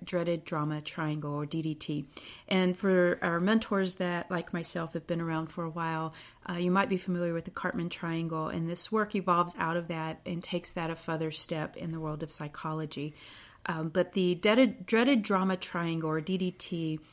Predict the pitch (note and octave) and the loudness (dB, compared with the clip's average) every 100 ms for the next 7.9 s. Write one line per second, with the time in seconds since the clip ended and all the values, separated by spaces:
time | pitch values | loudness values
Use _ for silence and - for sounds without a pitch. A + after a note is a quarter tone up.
0 | - - - F3+ F3 F#3+ F#3 F3+ F3 F3 | -20 -6 2 4 4 2 4 4 4 2
1 | F3 - A3+ A3+ E3+ - - - - - | 0 2 4 4 0 -4 -8 -6 -6 -6
2 | - - _ _ _ - F3+ E3+ F3 E3+ | -8 -18 _ _ _ -2 0 0 0 0
3 | F#3+ - A3 G#3 G#3 C4 C#4+ C#4 A3+ F#3 | 0 2 2 0 0 -2 -2 0 2 2
4 | F3+ F#3+ F#3+ F#3 E3+ E3 E3 F3+ - F3 | -2 -2 0 0 0 -2 -4 -4 -4 -4
5 | E3 D#3+ D#3 D3 D#3+ D3+ - - - - | -4 -6 -4 -4 -6 -6 -8 -8 -10 -10
6 | - - - - - - G3 F#3+ - F#3+ | -12 -14 -20 -20 -16 -2 2 4 4 2
7 | F#3 F#3 - F#3 F3 F3 F3 F3 | 4 2 2 2 2 0 -2 -4